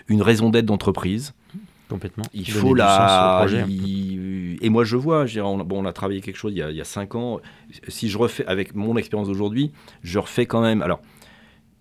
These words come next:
Speaker 1: je, je, je suis rentré plutôt dans du pilotage stratégique de l'entreprise en deux mille, quand je, je prends une, la responsabilité d'une diversification qui s'appelle chaussures et, chaussures et textiles de sport,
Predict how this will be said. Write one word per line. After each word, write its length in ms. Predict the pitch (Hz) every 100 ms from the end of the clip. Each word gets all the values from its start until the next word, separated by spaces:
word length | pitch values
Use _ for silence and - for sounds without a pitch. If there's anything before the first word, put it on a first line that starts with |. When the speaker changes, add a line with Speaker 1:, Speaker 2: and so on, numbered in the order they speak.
| _ _ -
Speaker 1:
je, 160 | - -
je, 260 | 95 - -
je 80 | -
suis 140 | -
rentré 400 | 90 101 117 107
plutôt 280 | 87 110 117
dans 120 | 98
du 100 | 92
pilotage 320 | - 95 95
stratégique 440 | - - 92 98 101
de 40 |
l'entreprise 480 | 98 90 92 113 110
en 80 | 92
deux 160 | 87
mille, 260 | 104 113 101
quand 120 | - 90
je, 140 | 80
je 200 | 82 82
prends 240 | 92 - 104
une, 320 | 98 87 87
la 100 | 87
responsabilité 500 | 87 90 92 92 117
d'une 120 | 95
diversification 760 | 90 92 92 - 87 95 - 120
qui 100 | -
s'appelle 240 | - 92
chaussures 340 | - - - 104
et, 160 | 90
chaussures 340 | - - - 104
et 40 |
textiles 320 | 92 90 -
de 60 | 92
sport, 340 | - 90 82